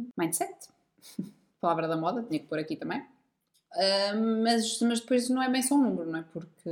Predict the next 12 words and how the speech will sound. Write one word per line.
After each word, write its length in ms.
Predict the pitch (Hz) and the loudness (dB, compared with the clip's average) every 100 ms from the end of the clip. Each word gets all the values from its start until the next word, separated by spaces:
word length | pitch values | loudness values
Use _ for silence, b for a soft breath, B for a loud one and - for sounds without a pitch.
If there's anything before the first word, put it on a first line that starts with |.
| 165 | -4
depois 280 | 165 - 165 | -6 -6 -6
tem 260 | 165 165 165 | -4 -2 -2
algum 200 | 165 165 | -2 -2
impacto 280 | 165 175 - | -2 -2 -2
na 80 | |
tua 160 | 160 170 | -4 -2
vida, 300 | 180 214 226 B B B B | 0 0 -2 B B B B
mais 400 | - 180 180 185 | -4 0 2 0
que 100 | - | 0
não 100 | 180 | 0
seja 300 | 175 180 185 | 0 -2 -2
porque 460 | 190 185 185 _ - | -4 -8 -14 _ -8